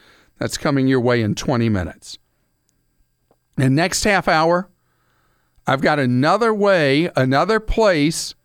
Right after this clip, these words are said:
for you to do shopping where things are a screaming deal. And I'm gonna tell you all about ways for you to save that maybe you haven't tried or didn't know were out there.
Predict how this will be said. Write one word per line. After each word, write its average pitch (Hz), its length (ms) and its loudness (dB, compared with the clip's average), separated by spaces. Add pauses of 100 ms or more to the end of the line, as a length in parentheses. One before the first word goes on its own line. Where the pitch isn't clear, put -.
(340)
for 135 120 -2
you 185 260 0
to 185 80 0
do 160 240 0
shopping 185 720 -2 (720)
where 139 220 0
things 220 500 0
are 185 580 0 (400)
a 147 140 2
screaming 147 540 0
deal. 120 400 0 (880)
And 113 320 -2
I'm 135 140 -2
gonna 131 140 -2
tell 151 260 0
you 135 160 0
all 175 460 2
about 151 520 2 (680)
ways 160 480 0
for - 120 -4
you 147 160 2
to 135 120 0
save 143 460 0
that 139 160 -4
maybe 190 420 0
you 165 440 0
haven't 233 420 -4
tried 175 500 -2
or 139 80 0
didn't 175 440 -2
know 143 500 0 (180)
were - 200 -6
out 123 340 -4
there. - 380 -6